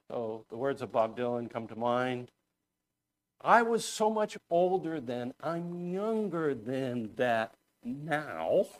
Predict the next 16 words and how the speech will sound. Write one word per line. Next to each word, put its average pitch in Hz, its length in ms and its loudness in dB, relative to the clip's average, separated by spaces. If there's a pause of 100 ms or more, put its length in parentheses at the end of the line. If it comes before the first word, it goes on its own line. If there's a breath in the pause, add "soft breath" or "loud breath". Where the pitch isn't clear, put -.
(3750)
In 220 240 2
Christ, 131 800 -6 (260)
your 135 180 -2
life 123 540 -2
is 107 260 -6 (100)
made 107 420 -6 (100)
new. 101 800 -6 (1700)
Each 156 400 -4
day 147 240 6
that 135 160 0
you 139 180 -4
live, 110 380 -8 (440)
it 113 140 -6
is 110 220 -4
renewed 110 500 -4
again. 98 460 -8